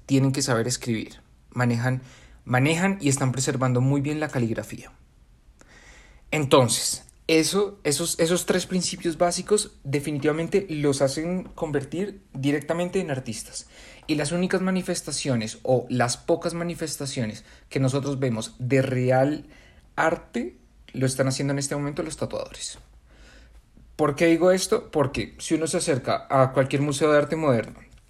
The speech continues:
como me pasó hace poquito que me llegó un volante, porque no he salido casi, pues porque me la pasaba acá en el Guacal, em, de, creo que fue de un museo en Medellín, y sí, el Museo de Arte en Medellín,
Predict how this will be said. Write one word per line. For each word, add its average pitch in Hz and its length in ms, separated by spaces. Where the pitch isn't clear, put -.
como 123 180
me 120 160
pasó 117 260
hace 117 160
poquito 127 340
que 131 100
me 131 100
llegó 127 160
un 120 80
volante, 120 440
porque 110 240
no 107 80
he 107 40
salido 113 280
casi, 123 320
pues 127 120
porque 120 200
me 113 80
la 107 80
pasaba 110 240
acá 123 160
en 123 60
el 120 100
Guacal, 117 420
em, 135 1200
de, 120 500
creo 110 160
que - 80
fue 123 180
de 113 120
un 120 380
museo 131 300
en 131 120
Medellín, 139 600
y 135 720
sí, 151 200
el 127 80
Museo 123 260
de 131 60
Arte 135 220
en 143 80
Medellín, 117 420